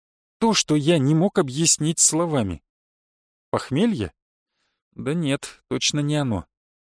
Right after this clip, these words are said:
После домашнего лечения и впихивания в себя огромного количества еды организм понял, что у него нет других вариантов,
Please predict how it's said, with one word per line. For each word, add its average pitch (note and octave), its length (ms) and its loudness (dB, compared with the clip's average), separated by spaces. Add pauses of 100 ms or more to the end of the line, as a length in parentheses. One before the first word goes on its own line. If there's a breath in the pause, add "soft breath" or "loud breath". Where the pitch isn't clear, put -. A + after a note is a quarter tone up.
(140)
После D#3+ 260 2
домашнего C#3+ 500 0
лечения D3+ 680 0 (120)
и A#2+ 160 -4
впихивания D#3 720 -2
в - 60 -2
себя D3+ 320 2
огромного D3 440 0
количества D3+ 520 -2
еды C3+ 300 0
организм C#3+ 560 0
понял, E3+ 360 0
что - 180 -4
у C#3 80 -2
него D#3+ 220 0
нет F#3 220 -2
других C#3 360 -2
вариантов, C#3 540 -2